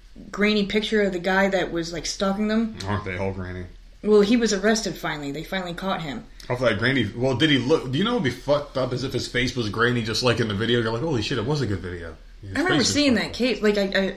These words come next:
Speaker 1: I don't know if they caught him today or yesterday, but I
Speaker 2: Mm-hmm.
Speaker 1: remember seeing that. It was all over the fucking news about those poor two girls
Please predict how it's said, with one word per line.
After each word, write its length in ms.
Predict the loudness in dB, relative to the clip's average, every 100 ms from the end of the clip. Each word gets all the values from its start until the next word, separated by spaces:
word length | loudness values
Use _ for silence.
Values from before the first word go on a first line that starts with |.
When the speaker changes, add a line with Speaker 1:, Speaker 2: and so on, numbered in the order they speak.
| -6
Speaker 1:
I 60 | -2
don't 180 | 0
know 360 | 0 0 -2 -8 -10
if 120 | -6
they 100 | -6
caught 200 | -2 -2
him 80 | -2
today 300 | -2 -2 0
or 60 | 0
yesterday, 380 | -2 -4 -6
but 120 | -4 -2
I 40 |
Speaker 2:
Mm-hmm. 80 | 2
Speaker 1:
remember 340 | 2 2 0
seeing 260 | -4 -6 -4
that. 160 | -6 -2
It 100 | -2
was 160 | -2
all 340 | -2 4 4 4
over 140 | 0
the 100 | -4
fucking 440 | -4 -4 -4 -6
news 260 | -4 -2 -4
about 160 | -4 -8
those 140 | -10
poor 300 | -10 -4 -4
two 180 | -2 -6
girls 500 | -2 -2 -2 -6